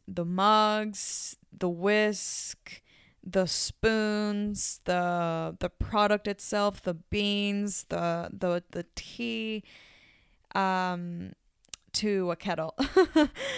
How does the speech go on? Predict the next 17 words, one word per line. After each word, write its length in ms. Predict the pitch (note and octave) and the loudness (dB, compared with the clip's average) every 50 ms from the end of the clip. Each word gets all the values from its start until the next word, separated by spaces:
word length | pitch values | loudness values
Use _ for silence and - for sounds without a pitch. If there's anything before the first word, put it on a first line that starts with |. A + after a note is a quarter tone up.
| A#4 G4+ F#4 E4+ - | -6 -6 -8 -8 -8
So 260 | D#4+ - - C#4+ B3+ | -6 4 6 8 8
I 220 | A3+ - A2 B3 C4 | 8 8 8 6 6
think 220 | - D4+ C#4+ C#4 | 6 2 2 2
that 100 | D#4 C#4 | 4 4
if 260 | A#3 G#3+ F#3 F#3+ G3 - - _ _ _ - | 4 2 0 -4 -10 -14 -18 _ _ _ -6
somebody 580 | - - - B3 A#3 A#3 A#3+ A#3+ A#3 A#3 A3 G#3 | -4 2 4 4 4 6 6 4 4 6 4 4
is 300 | G3+ G#3 F#3+ - - F#3 | 2 2 0 -4 -6 -8
re-, 240 | F3+ F#3 G3+ - - - | -4 -2 -2 -2 -2 -2
really 440 | - G3 F#3 G#3+ A#3+ A#3+ A3+ A3 G#3+ | -8 -8 -2 2 4 4 4 4 2
enjoys 400 | G#3 G3 F#3 G3 G3 G3 G3 F3 | 0 0 0 0 0 0 0 0
their 120 | F#3+ F#3+ | 0 -2
drinks 320 | F3 - F#3 F#3 F#3 F3+ - | 0 -2 -4 -4 -4 -4 -4
like 220 | F3+ E3 - - - | -4 -6 -6 -6 -4
I 220 | - - F3 F3+ F3+ | -2 -2 0 -2 -2
do, 400 | E3 F3 E3+ E3 E3 F3 F#3 - - | -4 -6 -6 -4 -4 -6 -8 -6 -4
I 400 | - F#3+ F#3 F#3 F#3 F#3 F#3 F3+ - F#3+ F3 | -2 0 0 2 0 0 -2 -4 -6 -8 -6
would 480 | F3+ F#3+ F#3+ F#3 F#3 F3+ F3+ F3 F3 | -4 -2 0 0 0 0 -2 -4 -6